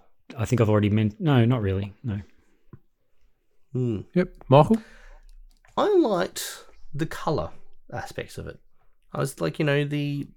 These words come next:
Speaker 2: like, you really got a sen-, like, you know, sense you were in the country. It was green, like, you know, the, um, there was the fields, the,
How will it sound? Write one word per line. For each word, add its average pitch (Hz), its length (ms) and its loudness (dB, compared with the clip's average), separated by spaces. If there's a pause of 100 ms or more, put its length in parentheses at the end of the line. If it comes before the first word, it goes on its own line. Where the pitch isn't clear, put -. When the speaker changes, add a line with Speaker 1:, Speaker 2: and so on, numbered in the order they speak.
Speaker 2:
like, - 220 -8
you 147 80 -4
really 175 340 -2
got 131 260 0 (440)
a 110 200 -2
sen-, - 280 -8
like, 110 160 -6
you 110 60 -6
know, 101 60 -2
sense 117 280 -4
you 113 60 0
were 160 60 0
in 151 60 -2
the 101 80 -4
country. 90 200 -8
It 90 40 -4
was 90 60 -10
green, 95 420 -4
like, 85 140 -8
you 90 60 -6
know, 90 140 -6
the, 95 280 -2 (440)
um, 87 300 -4
there 87 100 -6
was 85 120 -8
the 82 100 -10
fields, 98 360 -4
the, 85 200 -8